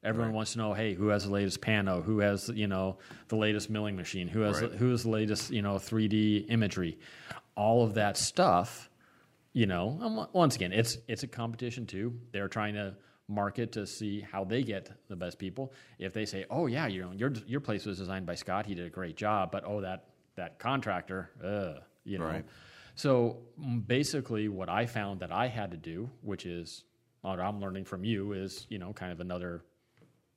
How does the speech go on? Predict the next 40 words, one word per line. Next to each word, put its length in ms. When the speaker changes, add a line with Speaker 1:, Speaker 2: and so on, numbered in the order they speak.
Speaker 1:
you 100
know, 100
way 180
of 80
marketing 460
is, 160
hey, 260
I 120
have 200
to 100
diversify. 540
Speaker 2:
Right. 260
Speaker 1:
I 180
ha-, 200
I 120
can't 260
throw 200
all 180
my 160
eggs 240
in 80
one 180
basket. 480
I 100
have 220
to 100
talk 240
to 200
contractors. 640
I 100
have 160
to 60
have 140
relationships 560
with 160
more 200
than 100
one 200
contractor. 560
Speaker 2:
Mm-hmm. 260